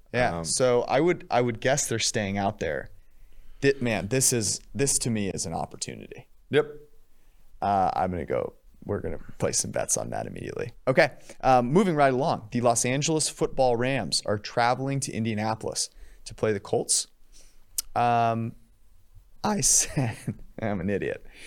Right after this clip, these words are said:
Speaker 1: I said the Colts would be a three-point underdog in this game before watching these teams play.
Speaker 2: Okay, so Rams, Colts.
Speaker 1: What do you think?
Speaker 2: I mean, that's not actually that dumb.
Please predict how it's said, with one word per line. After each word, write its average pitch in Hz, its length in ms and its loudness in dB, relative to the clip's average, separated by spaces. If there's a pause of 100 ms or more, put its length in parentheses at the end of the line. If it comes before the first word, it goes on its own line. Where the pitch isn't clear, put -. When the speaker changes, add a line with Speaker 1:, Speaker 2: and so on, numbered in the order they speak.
(380)
Speaker 1:
I 139 120 6
said 147 240 0
the 143 80 0
Colts 123 340 0
would 110 140 -2
be 107 160 0
a 107 40 0
three-point 98 540 -4
underdog 67 460 -6
in - 80 -10
this - 120 -6
game - 260 -12 (1200)
before 107 380 0
watching 67 440 -4
these - 160 -6
teams - 240 -10
play. - 220 -10 (1500)
Speaker 2:
Okay, 82 560 0
so - 240 -2
Rams, 90 500 -2
Colts. 80 720 -4 (460)
Speaker 1:
What 95 140 -4
do 80 40 -2
you - 80 -6
think? - 320 -12 (2250)
Speaker 2:
I 92 60 -4
mean, 90 280 0
that's 90 180 -2
not 120 180 0
actually 82 340 -2
that 73 200 -4
dumb. 80 400 -8